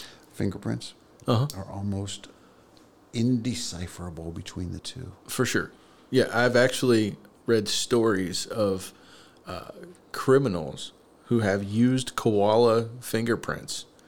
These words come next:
Speaker 2: to basically cover their tracks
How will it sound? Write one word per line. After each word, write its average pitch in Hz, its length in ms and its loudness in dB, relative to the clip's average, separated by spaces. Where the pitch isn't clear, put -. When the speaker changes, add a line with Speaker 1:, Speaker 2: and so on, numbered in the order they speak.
Speaker 2:
to 104 320 0
basically 101 760 2
cover 104 680 2
their 95 200 4
tracks 95 600 2